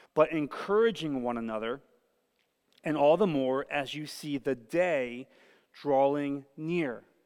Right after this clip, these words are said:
The word encourage. Here's another one of those, those words that so much is packed into it. It, it's a word in the New Testament that takes on a lot of shapes and a lot of sizes. Depending on context, it can mean to warn,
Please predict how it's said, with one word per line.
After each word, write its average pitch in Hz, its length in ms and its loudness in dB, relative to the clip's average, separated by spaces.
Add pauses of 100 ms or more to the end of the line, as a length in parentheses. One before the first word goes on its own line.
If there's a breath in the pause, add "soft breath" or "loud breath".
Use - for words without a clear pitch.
The 135 120 -4
word 151 220 2
encourage. 170 640 0
Here's 165 160 -2
another 202 300 4
one 185 160 4
of 160 80 0
those, 143 340 2 (480 soft breath)
those 151 200 4
words 151 340 2
that 143 120 -2
so 220 380 6
much 208 300 8
is 175 200 -10
packed 208 580 0
into 160 340 -2
it. 123 120 0
It, 151 200 -10
it's 214 180 -2
a 262 120 8
word 185 600 4 (460 soft breath)
in 208 180 2
the 233 80 2
New 220 140 2
Testament 165 640 -2
that 147 100 -10
takes - 300 -4
on 165 100 -2
a 147 120 0
lot 143 380 2
of 185 100 -4
shapes - 640 -8 (240 loud breath)
and 151 100 0
a 139 40 0
lot 127 180 2
of 135 80 -6
sizes. 170 960 -6 (540 soft breath)
Depending 175 340 0
on 175 100 0
context, 202 760 0
it 165 80 -8
can 160 140 -6
mean 147 180 -2
to - 120 -10
warn, 185 800 0